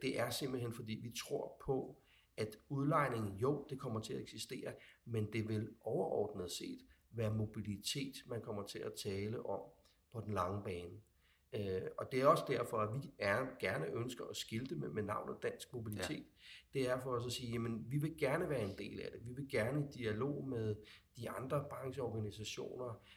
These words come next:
Speaker 1: øh, for at ligesom at sige, hvordan kan vi være en medspiller? Øh, og, og, og, og ligesom gøre, øh, være med til at løfte alt det her,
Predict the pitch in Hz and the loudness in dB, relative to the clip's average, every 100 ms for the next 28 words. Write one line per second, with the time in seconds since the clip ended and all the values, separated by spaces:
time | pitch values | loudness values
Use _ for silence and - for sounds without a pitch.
0 | - - 120 117 117 127 123 123 127 117 | -12 0 4 4 4 2 2 0 -4 -2
1 | - 120 117 120 - 117 113 135 139 117 | -2 0 -2 -2 0 2 4 2 -2 0
2 | 139 143 127 113 110 101 110 110 123 123 | 2 4 4 4 2 0 0 -2 -2 -2
3 | - - _ - - _ - 110 104 101 | -8 -18 _ -20 -20 _ -2 0 0 0
4 | 101 98 101 - - - 113 107 - 120 | 0 -2 -6 -8 -16 -4 0 2 2 0
5 | 117 120 117 123 147 131 - 113 107 101 | -2 -2 -2 -2 -2 -2 0 4 4 2
6 | 101 - 127 113 107 - - 110 - 113 | 0 -4 -2 0 0 -2 -6 -8 -2 0
7 | 117 170 - - 120 101 131 143 - - | 4 4 4 0 0 2 2 2 0 0
8 | - - 107 113 | -2 -4 -8 -6